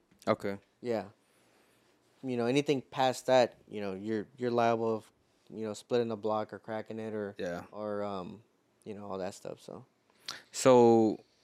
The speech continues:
Speaker 1: what is the, like, what is his pl-, is he trying to, like, um,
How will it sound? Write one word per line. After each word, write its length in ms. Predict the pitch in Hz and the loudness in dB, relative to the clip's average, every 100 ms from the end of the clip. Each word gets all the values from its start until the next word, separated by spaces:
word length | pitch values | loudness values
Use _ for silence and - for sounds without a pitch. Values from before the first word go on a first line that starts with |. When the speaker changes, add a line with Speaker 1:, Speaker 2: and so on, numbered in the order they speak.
| _ _ | _ _
Speaker 1:
what 160 | 123 120 | 4 4
is 100 | 120 | 8
the, 320 | 110 107 104 | 8 10 8
like, 200 | 101 101 _ _ - | 6 2 _ _ -2
what 100 | 120 | 2
is 80 | 120 | 2
his 140 | 113 - | 0 -4
pl-, 180 | - 104 | -4 -2
is 100 | 110 | 0
he 120 | 107 | -2
trying 220 | - 113 | 0 2
to, 80 | 107 | 2
like, 280 | 101 95 - | 2 0 -2
um, 500 | 95 92 87 90 | 0 0 -4 -8